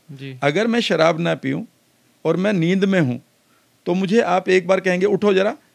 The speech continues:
Speaker 2: तो एकदम से मेरी आँख खुल जाएगी।
Speaker 1: बिल्कुल।
Speaker 2: इन दोनों में बड़ा फ़र्क है, ठीक है ना? तो basically जब हमारे पास पेनफुल मेमोरीज, पास्ट के ट्रॉमा, चाइल्डहुड की अब्यूजेस,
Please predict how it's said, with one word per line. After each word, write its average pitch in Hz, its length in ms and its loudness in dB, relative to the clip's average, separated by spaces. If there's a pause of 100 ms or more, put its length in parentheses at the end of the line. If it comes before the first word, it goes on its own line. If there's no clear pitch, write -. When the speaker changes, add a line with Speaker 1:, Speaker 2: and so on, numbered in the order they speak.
Speaker 2:
तो 170 60 -2
एकदम 170 240 2
से 226 120 0
मेरी 180 160 2
आँख 165 140 2
खुल 135 220 -6
जाएगी। 117 300 -4
Speaker 1:
बिल्कुल। 131 500 -14
Speaker 2:
इन 185 160 2
दोनों 190 240 2
में 208 140 -2
बड़ा 165 180 4
फ़र्क 127 340 -4
है, 107 160 -14 (1080)
ठीक 196 220 -2
है 170 60 2
ना? 135 120 -4
तो 165 140 -8
basically 180 680 2
जब 175 220 -2
हमारे 160 360 0
पास 160 460 -2
पेनफुल 156 360 -2
मेमोरीज, 139 640 -2 (360)
पास्ट 143 280 -2
के 160 120 0
ट्रॉमा, 135 480 -2
चाइल्डहुड 135 580 -2
की 131 180 -4
अब्यूजेस, 123 640 -2